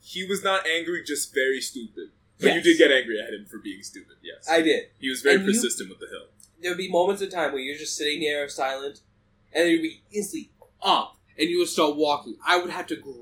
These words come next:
Speaker 2: grab your fucking sweater and yank you down just to keep you there from basically killing yourself.
Speaker 1: It was very fun. But, uh,
Speaker 2: And then after, like, the third attempt, you finally got exhausted, you gave up, you laid down,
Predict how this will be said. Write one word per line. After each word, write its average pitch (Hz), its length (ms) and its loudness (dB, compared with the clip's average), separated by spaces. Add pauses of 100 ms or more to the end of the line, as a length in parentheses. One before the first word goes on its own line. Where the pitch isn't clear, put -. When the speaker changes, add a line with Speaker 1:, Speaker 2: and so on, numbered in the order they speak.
(140)
Speaker 2:
grab 175 320 4
your 175 100 -2
fucking 160 360 -4
sweater 151 340 -2 (180)
and 135 280 -10
yank 175 460 0
you 156 120 -18
down 120 380 -4 (460)
just - 200 -10
to 160 80 -10
keep - 380 -20
you 123 100 -18
there 113 260 -12 (100)
from 170 200 -4 (480)
basically 160 340 -2
killing 139 200 0
yourself. 110 340 -14 (960)
Speaker 1:
It 104 60 -20
was 104 120 -20
very 95 220 -6
fun. 98 280 -16 (1000)
But, 117 160 -2
uh, 107 200 -2
Speaker 2:
And 180 120 -4
then 175 300 0
after, 170 320 0
like, 165 180 -2
the - 100 -12 (120)
third 175 280 0
attempt, 165 440 -4
you - 120 -20 (140)
finally 160 300 2
got 143 200 -2
exhausted, 110 640 -10
you - 140 -20
gave 139 240 -6
up, 120 240 -4
you 127 180 -20
laid 147 360 -6
down, 131 460 -2